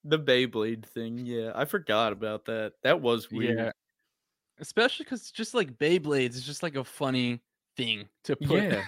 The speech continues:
Speaker 1: just so
Speaker 2: <laughs> funny
Speaker 1: random.
Speaker 2: somehow. What did you give this match?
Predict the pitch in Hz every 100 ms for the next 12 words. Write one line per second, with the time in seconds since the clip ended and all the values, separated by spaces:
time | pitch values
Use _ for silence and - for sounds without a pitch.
0 | - - _ 202 - - 180 175 165 139
1 | 143 165 110 107 208 - _ - - -
2 | 247 - - - _ - 277 208 156 180
3 | 233 160 180 156 147 131 120 123 117 110
4 | - -